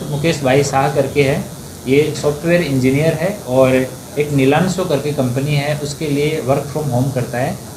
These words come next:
और करीब सालाना जो पैकेज है वो पचास लाख के आसपास है।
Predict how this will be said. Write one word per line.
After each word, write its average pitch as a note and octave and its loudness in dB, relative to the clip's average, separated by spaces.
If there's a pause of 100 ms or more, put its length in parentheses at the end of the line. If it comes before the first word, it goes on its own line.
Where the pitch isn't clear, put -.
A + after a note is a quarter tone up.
(100)
और C3 2
करीब D3 0
सालाना C#3+ 0
जो D3+ -4
पैकेज C3+ -2
है D3+ -2
वो D#3+ 2
पचास C#3 -4
लाख C3+ 0
के B2+ -4
आसपास C3 -2
है। F#3 -6